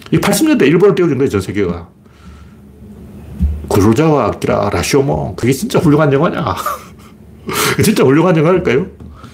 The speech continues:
생각을 해봐야 돼요. 훌륭한 영화가 아니고 아시아에 대해서 관심을 돌린 거예요. 답은 아시아에 있다. 그래서 아시아에서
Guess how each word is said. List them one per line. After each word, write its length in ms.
생각을 300
해봐야 200
돼요. 360
훌륭한 300
영화가 300
아니고 360
아시아에 440
대해서 220
관심을 680
돌린 260
거예요. 300
답은 460
아시아에 380
있다. 300
그래서 200
아시아에서 560